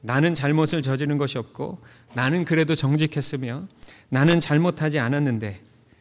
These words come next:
그래서 공동체와 나를 분리하고 공동체의 죄를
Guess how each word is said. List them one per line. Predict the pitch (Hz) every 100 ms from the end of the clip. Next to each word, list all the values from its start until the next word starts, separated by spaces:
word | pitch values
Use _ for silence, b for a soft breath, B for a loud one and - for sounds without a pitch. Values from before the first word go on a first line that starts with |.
| b b b b
그래서 | 156 175 175
공동체와 | 156 170 185 175 175
나를 | 156 151 156 135 -
분리하고 | 151 170 165 170 151 175
공동체의 | 170 160 175 190 170 175 180 170
죄를 | 147 143 160 226 226